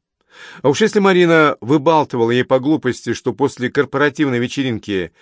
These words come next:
ее подвез на такси парень, живущий в соседнем доме, то это был, по выражению мамы, неплохой вариант. Мама хотела Марине только хорошего, это несомненно,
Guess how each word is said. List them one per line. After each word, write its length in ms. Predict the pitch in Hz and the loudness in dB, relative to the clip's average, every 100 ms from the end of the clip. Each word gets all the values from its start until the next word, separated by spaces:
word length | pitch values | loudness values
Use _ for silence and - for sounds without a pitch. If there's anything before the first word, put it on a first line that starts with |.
| - - _ | -20 -20 _
ее 380 | 110 113 123 131 | -8 -2 2 2
подвез 500 | 123 120 110 123 104 | 4 0 0 -2 -2
на 140 | 110 101 | -6 -4
такси 380 | 107 - 120 | -4 -4 -8
парень, 560 | 98 - 190 175 107 82 _ _ _ - | -6 -2 -2 -2 -4 -8 _ _ _ -12
живущий 800 | 101 135 135 117 - 113 104 87 _ _ | -4 -2 -2 -4 -6 -4 -4 -8 _ _
в 60 | - | -4
соседнем 440 | 135 131 123 127 | -2 -2 -2 0
доме, 380 | 131 120 82 64 _ _ _ _ _ _ _ | 2 2 0 -12 _ _ _ _ _ _ _
то 100 | 127 | 0
это 180 | 131 175 | 0 0
был, 140 | 208 | -2
по 120 | 190 | -2
выражению 440 | 185 175 160 170 170 | 0 0 0 -2 0
мамы, 440 | 151 160 165 170 _ _ - | 0 -2 -4 -8 _ _ -4
неплохой 500 | 143 139 127 120 117 | -2 0 -2 0 0
вариант. 560 | 135 151 110 127 _ _ _ _ _ _ _ _ _ _ _ _ _ _ _ - - - - | 0 -4 -6 -12 _ _ _ _ _ _ _ _ _ _ _ _ _ _ _ -20 -20 -20 -8
Мама 260 | 143 185 175 | 0 0 2
хотела 360 | 160 165 165 | 0 2 2
Марине 380 | 143 139 139 131 | 4 2 2 0
только 300 | 143 147 151 | 0 0 0
хорошего, 720 | 131 139 117 - 92 82 71 - _ - - | -4 -2 -2 -4 -8 -10 -12 -20 _ -12 -4
это 180 | 117 117 | -2 -2
несомненно, 800 | 120 135 139 127 95 76 64 | -2 -4 -4 -4 -4 -8 -14